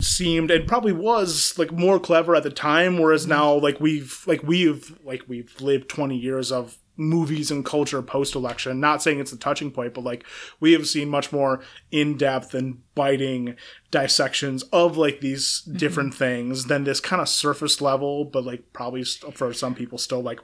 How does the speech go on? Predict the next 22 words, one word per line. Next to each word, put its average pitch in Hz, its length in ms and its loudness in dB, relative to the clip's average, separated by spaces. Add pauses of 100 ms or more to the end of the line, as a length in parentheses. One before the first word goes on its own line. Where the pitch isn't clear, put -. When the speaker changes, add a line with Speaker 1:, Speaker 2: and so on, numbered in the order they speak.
(140)
Speaker 1:
"Whoa." 98 400 -16 (300)
Good 208 80 0
Speaker 2:
Yeah. 139 300 2
Speaker 1:
point. 196 120 -10 (100)
Speaker 2:
I, - 240 4
I 302 80 8
think 370 220 4
maybe 294 260 6
the 254 140 2
issue 208 300 2
really 208 340 2
is 185 220 2
more 170 340 0
with 170 160 0
how 170 220 2
the 170 100 -2
movie 170 300 0
decides 160 640 0
to, 175 140 0
like, 151 480 0 (100)
portray 170 800 -2
Tracy. 262 800 -2